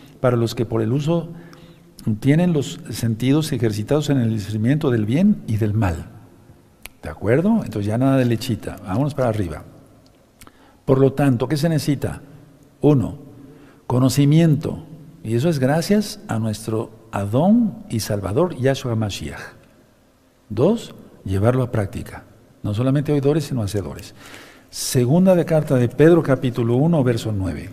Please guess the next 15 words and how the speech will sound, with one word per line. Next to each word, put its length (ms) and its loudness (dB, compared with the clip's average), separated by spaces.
<clears throat> 1700 -12
"Pero 180 8
el 120 4
que 160 4
no 360 4
tiene 240 2
estas 300 0
cosas, 480 0
tiene 240 6
la 80 6
vista 260 0
muy 200 4
corta, 480 -2
es 160 -2
ciego, 420 -2